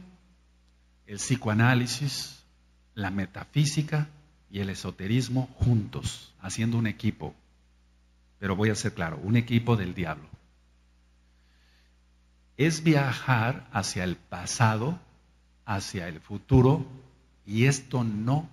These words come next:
lo quiere Elohim, es abominación, porque viaje en el tiempo es,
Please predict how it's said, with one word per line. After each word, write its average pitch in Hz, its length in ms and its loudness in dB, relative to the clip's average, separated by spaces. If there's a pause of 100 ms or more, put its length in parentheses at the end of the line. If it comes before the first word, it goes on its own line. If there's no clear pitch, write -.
lo 95 240 -2
quiere 104 380 -2
Elohim, 85 580 -6 (120)
es 139 380 2
abominación, 101 2250 -2 (480)
porque 101 420 -2
viaje 113 460 0
en 151 100 -4
el 151 220 -4
tiempo 90 600 -6 (680)
es, - 460 0